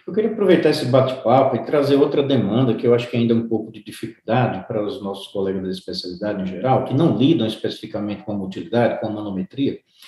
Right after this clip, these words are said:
na leitura, né, do, do, do, do que a manometria traz de diagnósticos, principalmente com a autorresolução, com nova padronização de diagnósticos, pela última versão do consenso, que é o Chicago quatro ponto zero.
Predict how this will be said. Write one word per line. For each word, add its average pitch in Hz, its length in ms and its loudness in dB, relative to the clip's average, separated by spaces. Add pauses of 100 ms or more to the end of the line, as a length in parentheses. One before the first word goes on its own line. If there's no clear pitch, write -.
(280)
na 113 140 4
leitura, 143 680 8
né, 147 240 4
do, 135 220 4
do, 123 280 4
do, 110 240 0
do 123 100 0
que 135 100 2
a 139 80 6
manometria 135 540 2
traz 120 540 2
de 113 200 0
diagnósticos, 107 680 -2
principalmente 143 800 0
com 120 160 0
a 117 60 0
autorresolução, 113 1080 -2 (220)
com 139 220 4
nova 120 460 6
padronização 110 760 0
de 107 80 -6
diagnósticos, 104 760 -4 (200)
pela 104 180 -2
última 110 500 -2
versão 101 480 -6
do 95 220 -8
consenso, 113 460 -8
que 113 60 -6
é 104 40 -4
o - 20 -4
Chicago 110 600 -4
quatro 110 340 -4
ponto 92 240 -16
zero. 120 340 0